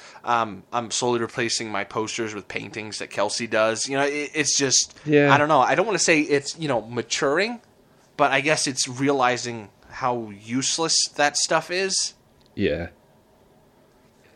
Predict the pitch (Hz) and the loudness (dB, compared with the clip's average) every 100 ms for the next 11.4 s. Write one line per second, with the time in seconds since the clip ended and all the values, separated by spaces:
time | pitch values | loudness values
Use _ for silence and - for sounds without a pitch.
0 | _ _ 139 131 123 113 120 123 147 147 | _ _ 0 0 0 -2 -4 -2 -2 -2
1 | 156 135 170 135 143 135 123 131 131 120 | -6 -4 -2 -2 -2 -2 -2 -2 -2 -4
2 | 123 110 107 - 104 110 107 98 _ _ | -2 -2 -2 -8 -8 -6 -8 -8 _ _
3 | - 110 95 95 110 - - - _ _ | -8 -6 -2 0 0 -2 -16 -20 _ _
4 | _ _ _ _ _ _ _ - 113 120 | _ _ _ _ _ _ _ -14 -6 -4
5 | 120 - 143 175 156 - 151 156 147 135 | -4 -4 2 4 4 0 0 0 0 -4
6 | 160 - - 170 160 - - 131 - 160 | -2 -2 0 -2 0 -4 -2 0 0 0
7 | 143 127 127 135 170 160 139 131 - - | -4 -4 -2 0 2 2 0 -2 -6 -20
8 | _ - 131 127 120 - 117 113 110 107 | _ -2 2 2 0 0 0 2 0 -12
9 | _ _ - 139 113 113 - _ _ - | _ _ -2 4 6 4 -4 _ _ -10
10 | 107 113 151 - - - - - _ - | -2 0 0 -4 -10 -20 -20 -20 _ -6
11 | 117 107 123 131 | -2 2 2 2